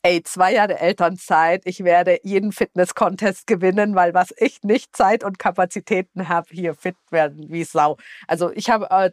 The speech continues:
zur Elternzeit auf dem flachen Land gewohnt, das heißt Bergsport, äh, so im klassischen Sinne, Outdoorsport, was ich vorher gemacht hab, ist ausgefallen.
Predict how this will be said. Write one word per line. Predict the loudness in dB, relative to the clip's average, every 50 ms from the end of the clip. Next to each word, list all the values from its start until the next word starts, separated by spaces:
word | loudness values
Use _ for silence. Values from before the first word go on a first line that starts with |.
| _ _ _ _
zur | -4 0 0 2 2 2
Elternzeit | 0 -2 -2 -2 -2 -2 -2 0 0
auf | 0 -2 -4
dem | -6 -4
flachen | -2 -2 -2 -2 -4 -4
Land | 0 0 0 0 -2 -4 -6 -6
gewohnt, | -4 0 0 0 2 0 -2
das | -2 -2 -2
heißt | -4 -4 -2 0
Bergsport, | 0 2 2 0 -2 -4 0 2 2 2 0 -2 -4 -2
äh, | -2 -2 -2
so | -2 -2 -2 -2 -2
im | -4 -6 -4
klassischen | -2 -2 -2 -2 -4 -8 -8 -8 -6
Sinne, | -4 -2 -2 0 0 0 2 2
Outdoorsport, | 2 0 0 -2 -4 -2 -2 0 0 0 0
was | -2 -4 -4
ich | -6 -8
vorher | -2 0 0 2 2 0
gemacht | -2 -2 -2 -2 -2 -2 -2
hab, | -4 -4 -4
ist | -8 -10 -6 -2
ausgefallen. | -2 -2 0 -2 -6 -6 -2 0 0 0 0 -2 -6